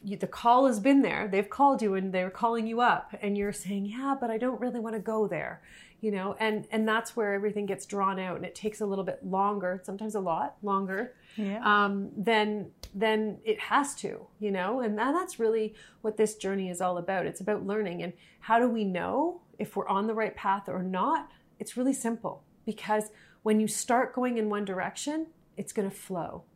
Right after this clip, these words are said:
Speaker 1: If there's a lot of resistance and it's not, things aren't clicking, or, you know, if everything just sort of misses the mark,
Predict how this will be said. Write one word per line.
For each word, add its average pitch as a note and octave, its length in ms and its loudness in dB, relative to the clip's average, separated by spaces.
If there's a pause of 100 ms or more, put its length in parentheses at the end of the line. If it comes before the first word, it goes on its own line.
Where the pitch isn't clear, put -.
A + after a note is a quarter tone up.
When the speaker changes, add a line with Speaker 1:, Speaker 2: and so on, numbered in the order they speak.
(300)
Speaker 1:
If G#3 120 -2
there's G#3 180 2
a G3+ 60 2
lot G#3 480 4
of A#3 140 -6
resistance B3 720 -2 (320)
and G3+ 80 -2
it's G3 120 -6
not, G#3+ 320 0 (280)
things A3+ 200 2
aren't G3+ 220 0
clicking, C4+ 640 2
or, F#3 300 2
you G#3+ 100 0
know, G3 160 2
if G#3+ 160 -4
everything A3+ 320 0
just G3+ 200 -4
sort G#3 140 -2
of G3 60 0
misses G#3+ 300 0
the A3 80 0
mark, A#3+ 380 0